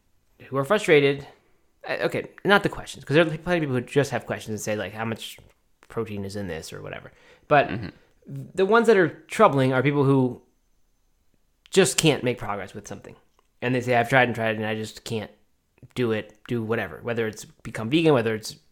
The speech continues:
Speaker 1: you know, run consistently without getting injured, whether it's whatever. Um, and so we wanted to just take a step back and address goals in general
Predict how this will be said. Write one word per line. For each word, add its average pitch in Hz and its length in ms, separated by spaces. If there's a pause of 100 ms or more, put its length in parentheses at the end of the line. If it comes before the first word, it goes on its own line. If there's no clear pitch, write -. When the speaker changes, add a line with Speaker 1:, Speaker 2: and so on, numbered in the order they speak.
Speaker 1:
you 90 100
know, 85 120
run 135 220
consistently 135 460
without 117 220
getting 110 200
injured, 135 300
whether 101 260
it's - 140
whatever. 101 320 (640)
Um, 113 440 (1400)
and 254 120
so 220 80
we 254 60
wanted 269 160
to 254 80
just 262 180 (560)
take 160 160
a - 20
step 170 140
back - 360 (120)
and 143 260
address 147 460 (720)
goals 170 260
in 170 80
general 208 400